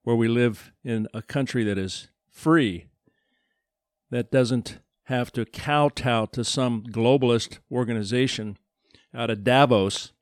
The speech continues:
telling us how we should live our lives. So that's a good thing that they're divesting their pensions. That's where he gets a lot of his money, is through the pension funds. And everybody that's can hear my voice needs to check their pension funds and see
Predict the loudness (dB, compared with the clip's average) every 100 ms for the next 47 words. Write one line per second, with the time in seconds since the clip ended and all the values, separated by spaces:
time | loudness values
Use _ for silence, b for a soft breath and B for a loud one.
0 | _ _ _ -4 -2 0 -2 -2 -2 -2
1 | -2 -4 -4 -2 -2 -2 0 0 0 -4
2 | -14 -18 _ _ _ _ _ 0 2 2
3 | 4 6 6 6 2 2 2 4 4 4
4 | 4 2 0 0 0 0 2 2 2 -2
5 | -4 -10 _ b b b b b -8 -6
6 | 0 2 2 0 -2 0 2 2 0 -2
7 | 0 0 0 -2 -4 -2 2 2 2 -2
8 | 2 2 0 -4 -10 _ _ _ _ _
9 | _ -6 4 8 8 10 8 6 2 -4
10 | -4 -4 -4 -8 -12 -4 -2 2 2 2
11 | 0 4 4 4 2 -2 -2 -4 -6 2
12 | 2 2 -6 -20 _ _ _ _ _ _
13 | -4 -2 0 0 0 2 -2 0 0 0
14 | -2 -6 -2 0 0 -4